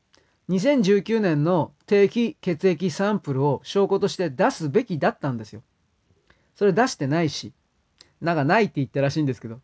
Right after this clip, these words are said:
つまりないという時点でそれは本当はピーフォーのウイルス研究所ではないということになるんじゃないかなと、僕は思うんですけどね。僕は。ということはさ、世界の報道関係者の人はもっとも、報道っていうかその情報関係者の人は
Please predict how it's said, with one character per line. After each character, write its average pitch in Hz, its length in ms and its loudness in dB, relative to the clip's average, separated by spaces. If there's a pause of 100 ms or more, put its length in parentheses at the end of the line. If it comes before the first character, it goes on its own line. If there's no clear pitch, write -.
つ 175 100 -10
ま 170 60 2
り 143 60 2
な 247 200 4
い 523 80 0
と - 80 0
い 185 140 6
う - 20 4
時 170 140 -2
点 165 160 2
で 135 60 0
そ 143 80 -2
れ 170 40 2
は 160 60 0
本 170 120 0
当 175 60 -2
は - 40 0
ピ 247 200 -2
ー - 20 2
フ 175 120 4
ォ - 20 4
ー 151 40 4
の 151 180 4
ウ 143 100 4
イ - 20 6
ル 160 60 0
ス 151 80 -4
研 170 220 0
究 170 120 0
所 185 160 0
で 151 80 0
は 127 140 2
な 147 220 6
い 233 100 4
と - 80 -4
い 139 120 2
う 131 40 -2
こ 139 140 -4
と 151 60 -2
に 135 60 0
な 147 120 2
る 156 100 4
ん 143 60 2
じ 135 60 0
ゃ 131 40 2
な 165 160 2
い 143 60 -2
か 143 120 -2
な 185 200 4
と、 - 160 -8 (640)
僕 165 160 6
は 156 60 8
思 151 160 4
う - 20 4
ん 156 40 2
で 131 60 -2
す - 80 -14
け 123 80 -6
ど 117 80 -8
ね。 147 100 -8 (960)
僕 139 240 0
は。 113 140 -6 (120)
と 214 60 0
い 208 40 6
う - 20 4
こ 202 60 4
と 165 60 4
は 147 60 0
さ、 147 160 0
世 208 140 2
界 175 180 4
の 135 160 0 (220)
報 170 260 2
道 170 240 4
関 175 240 2
係 185 160 6
者 151 160 4
の 139 120 2
人 139 160 -2
は 127 80 2
も 170 200 6
っ - 80 2
と 170 140 4
も、 156 80 2
報 190 260 6
道 220 120 10
っ - 20 2
て 156 120 -4
い - 0 -
う - 20 -4
か 151 100 0
そ 147 80 -2
の 143 260 0
情 190 220 8
報 196 220 4
関 202 220 0
係 208 120 6
者 160 140 0
の 143 80 2
人 147 160 -2
は 127 80 -2